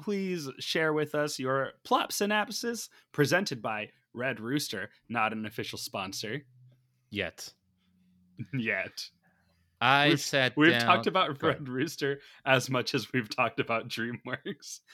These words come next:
Speaker 1: on
Speaker 2: It's
Speaker 1: this
Speaker 2: true.
Speaker 1: show. <laughs>
Speaker 2: They better sponsor us by the end of this, uh, by the time we
Speaker 1: <laughs>
Speaker 2: catch up to the films.
Speaker 1: Yeah.
Speaker 2: Um,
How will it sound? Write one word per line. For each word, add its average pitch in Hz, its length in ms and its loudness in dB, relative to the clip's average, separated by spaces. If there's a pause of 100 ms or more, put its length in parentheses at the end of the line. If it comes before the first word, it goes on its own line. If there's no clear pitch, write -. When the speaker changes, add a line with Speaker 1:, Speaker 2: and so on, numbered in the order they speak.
(140)
Speaker 1:
on 120 280 0
Speaker 2:
It's 127 180 4
Speaker 1:
this - 60 -4
Speaker 2:
true. 113 220 0
Speaker 1:
show. - 360 -4
<laughs> - 40 -20 (1500)
Speaker 2:
They 107 140 -2
better 135 220 0
sponsor 104 520 -4
us 98 140 -4
by 104 220 -6
the 95 100 -8
end 92 180 -10
of 87 120 -10
this, - 340 -10
uh, 82 300 -14 (160)
by 117 80 2
the 113 80 0
time 127 200 -2
we 113 80 -2
Speaker 1:
<laughs> - 0 -
Speaker 2:
catch 101 280 -6
up 92 120 -14
to - 100 -20
the - 60 -18
films. - 520 -18 (120)
Speaker 1:
Yeah. 120 460 0 (1600)
Speaker 2:
Um, 98 460 2